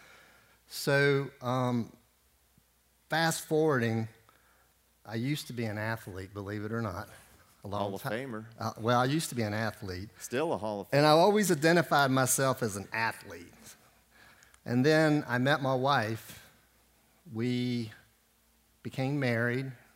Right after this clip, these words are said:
Speaker 1: We had kids quickly. And now, then all of a sudden, I needed to identify myself as a husband, as a father.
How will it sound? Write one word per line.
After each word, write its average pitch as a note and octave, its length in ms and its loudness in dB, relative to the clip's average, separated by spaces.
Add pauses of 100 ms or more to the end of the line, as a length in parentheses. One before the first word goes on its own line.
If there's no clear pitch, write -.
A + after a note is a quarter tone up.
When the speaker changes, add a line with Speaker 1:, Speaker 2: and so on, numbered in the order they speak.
(160)
Speaker 1:
We A#2 160 -6
had B2 260 -6
kids D3+ 340 -4
quickly. B2 600 -6 (880)
And A#2 140 0
now, D#3+ 440 4
then F3 240 4
all F#3+ 140 6
of D3+ 60 4
a - 40 -2
sudden, D3 460 0
I B2 120 0
needed C#3+ 400 0
to B2 160 -2
identify B2+ 500 -2
myself A2+ 560 -4 (920)
as G2 140 -10
a G2 60 -10
husband, A#2+ 760 -4 (360)
as F2+ 140 -10
a E2+ 80 -12
father. G2 640 -6